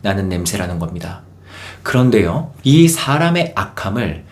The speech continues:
선한 결과로 역전하신다면 어떨까요? 이 악함을 좋아하는 어떤 존재들에겐 신의 강함과 지혜 앞에 패배하게 되는 수단이 될 수도 있겠고,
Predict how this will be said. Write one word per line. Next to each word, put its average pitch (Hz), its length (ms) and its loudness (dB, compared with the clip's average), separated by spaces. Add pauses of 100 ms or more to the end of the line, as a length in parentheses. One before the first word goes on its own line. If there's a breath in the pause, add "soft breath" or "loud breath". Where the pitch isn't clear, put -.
선한 202 600 4
결과로 98 580 -4
역전하신다면 202 1000 4
어떨까요? 85 560 -6 (180)
이 165 260 2
악함을 208 640 4
좋아하는 117 760 2 (480 loud breath)
어떤 208 340 6
존재들에겐 95 720 0 (240 loud breath)
신의 202 460 4
강함과 113 800 -4
지혜 117 380 4
앞에 147 480 0 (120)
패배하게 220 600 6
되는 139 280 6
수단이 165 440 0
될 107 160 0
수도 - 180 -4
있겠고, - 520 -8